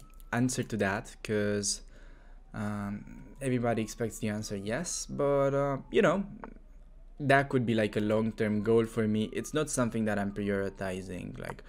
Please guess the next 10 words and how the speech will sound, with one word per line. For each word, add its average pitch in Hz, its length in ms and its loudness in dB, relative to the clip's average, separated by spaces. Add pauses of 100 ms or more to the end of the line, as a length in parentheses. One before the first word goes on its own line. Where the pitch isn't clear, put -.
(320)
my 123 100 4
main 139 220 8
focus 127 420 4
is 110 140 0
now, 104 480 0
uh, 98 300 -4 (100)
obviously 107 400 -4
my 98 120 -2
YouTube 120 300 0
channel, 240 320 -2